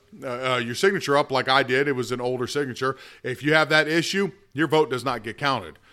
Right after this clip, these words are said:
which is even a more secure law. The only problem with that is, is if it's actually you,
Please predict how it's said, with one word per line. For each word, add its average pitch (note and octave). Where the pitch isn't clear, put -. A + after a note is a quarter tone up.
which D3
is C#3+
even E3
a D#3
more D#3
secure D3+
law. D3+
The C3
only C#3+
problem F3
with C#3
that D3
is, C#3
is B2
if A#2+
it's C3
actually D3
you, D#3